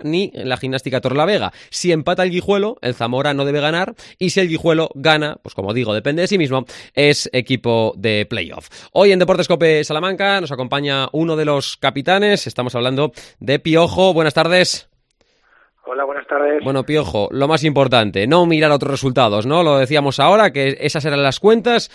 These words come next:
Speaker 1: pero lo importante es que el Guijuelo saque su partido, un Real Avilés que no se juega nada, pero tampoco se jugaba nada, por ejemplo, el Arenteiro, eh, la jornada pasada, y ya sabemos ese resultado de cinco a uno en contra. ¿Cómo afrontáis el, el partido?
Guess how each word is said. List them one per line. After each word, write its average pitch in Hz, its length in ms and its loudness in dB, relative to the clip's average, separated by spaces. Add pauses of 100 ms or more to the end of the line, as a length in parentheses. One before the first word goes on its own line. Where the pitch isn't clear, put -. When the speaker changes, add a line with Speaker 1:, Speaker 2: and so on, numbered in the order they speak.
(220)
Speaker 1:
pero 147 120 0
lo 165 60 2
importante 165 420 0
es 170 60 0
que 180 80 0
el 160 80 0
Guijuelo 156 340 2
saque 139 200 -4
su 139 120 -2
partido, 202 520 2 (160)
un 170 180 2
Real 160 180 2
Avilés 156 380 0
que 160 80 -2
no 143 60 -4
se 143 80 -6
juega 143 240 0
nada, 220 240 2
pero 165 160 2
tampoco 160 320 -2
se 156 100 -8
jugaba 151 380 0
nada, 143 200 0
por 135 120 0
ejemplo, 135 240 -2
el 131 60 0
Arenteiro, 160 600 0 (260)
eh, 120 300 -2
la 127 120 -2
jornada 143 360 0
pasada, 170 500 0
y 135 120 -6
ya 135 100 0
sabemos 143 420 -2
ese 135 200 -6
resultado 139 460 0
de 113 80 -2
cinco 135 340 -2
a 123 40 4
uno 123 200 0
en 107 80 -6
contra. 90 340 -10 (500)
¿Cómo 202 220 4
afrontáis 151 540 0
el, 127 440 -4
el 131 160 -4
partido? 104 420 -4